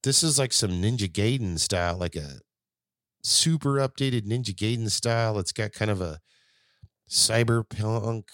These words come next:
ninja style with, like, that, again, like a Ninja Gaiden side scroller. This looks cool. Actually, this looks really cool. This is a nice little surprise. Wow.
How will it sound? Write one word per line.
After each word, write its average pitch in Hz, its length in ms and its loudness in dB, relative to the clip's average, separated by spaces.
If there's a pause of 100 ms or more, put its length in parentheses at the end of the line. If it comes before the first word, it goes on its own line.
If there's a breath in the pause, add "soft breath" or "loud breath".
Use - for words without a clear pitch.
(520)
ninja 110 800 0 (1200)
style 110 480 2
with, 104 160 0
like, 87 180 -4
that, 85 200 -4 (640)
again, 104 340 -2
like 85 200 -2
a 80 40 -2
Ninja 95 440 -2
Gaiden 92 480 -4
side 113 280 -2
scroller. 76 300 -2
This 170 240 2
looks 233 220 2
cool. 90 480 -6 (2000)
Actually, 143 240 0
this 147 180 0
looks 151 200 -2
really 156 200 -2
cool. 92 200 -2
This 143 180 -2
is 95 140 0
a 82 60 -10
nice 87 340 -4
little 85 140 -2
surprise. 82 840 -4
Wow. 87 560 -4